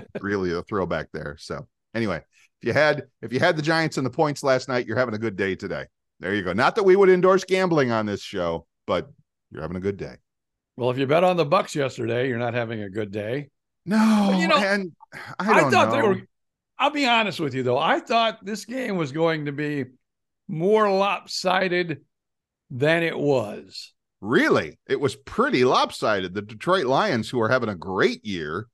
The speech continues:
Speaker 2: uh, beat Baker Mayfield, my former Cleveland quarterback. Um, the, you know, b-, uh, you know, so the Lions beat Buccaneers twenty to six. That's pretty lopsided. You thought it would be worse?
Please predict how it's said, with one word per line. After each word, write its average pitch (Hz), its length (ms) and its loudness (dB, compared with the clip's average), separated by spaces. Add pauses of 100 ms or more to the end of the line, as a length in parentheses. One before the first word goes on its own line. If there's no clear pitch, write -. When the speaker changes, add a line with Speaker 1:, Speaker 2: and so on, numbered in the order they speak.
(340)
Speaker 2:
uh, 92 120 -2
beat 131 320 -2 (420)
Baker 135 300 2
Mayfield, 117 560 0
my 95 220 -2
former 98 360 -4
Cleveland 90 400 -6
quarterback. 82 460 -4 (220)
Um, 90 500 -2 (600)
the, 107 520 -6
you 151 80 0
know, 113 140 2
b-, 107 200 -8
uh, 139 80 -6 (140)
you 131 300 -6
know, 156 40 -2
so 147 240 2
the 143 60 2
Lions 175 360 0
beat 156 240 -4
Buccaneers 135 540 -2
twenty 175 520 -4
to 113 120 -6
six. - 420 -6
That's - 240 -2
pretty 349 220 2
lopsided. 113 640 0
You 139 60 0
thought 175 220 2
it 143 60 2
would 131 120 -2
be 113 100 -2
worse? 92 800 -2